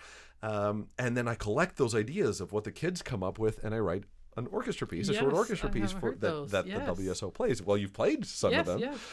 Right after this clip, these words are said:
Speaker 1: Um, and, and the kids all come. We have the hall, you know, twenty-three hundred seat hall, uh, full of children who
Speaker 2: <laughs>
Speaker 1: get to hear they co-composed
Speaker 2: Yes, yes.
Speaker 1: an orchestral piece played by a professional orchestra,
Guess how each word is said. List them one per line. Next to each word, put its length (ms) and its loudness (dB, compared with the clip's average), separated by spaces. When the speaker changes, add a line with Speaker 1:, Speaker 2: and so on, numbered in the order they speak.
Speaker 1:
Um, 580 4
and, 360 2
and 400 -2
the 120 -4
kids 280 -2
all 180 4
come. 240 -2
We 120 -4
have 120 -6
the 80 -8
hall, 560 2
you 120 -4
know, 100 -4
twenty-three 640 -4
hundred 340 -8
seat 300 -8
hall, 340 -2
uh, 440 4
full 440 2
of 140 -2
children 640 0
who 300 2
Speaker 2:
<laughs> 80 -10
Speaker 1:
get 160 2
to 100 8
hear 540 2
they 360 0
co-composed 880 2
Speaker 2:
Yes, 360 0
yes. 220 2
Speaker 1:
an 80 6
orchestral 420 4
piece 240 0
played 240 -4
by 140 0
a 80 6
professional 480 -6
orchestra, 420 -6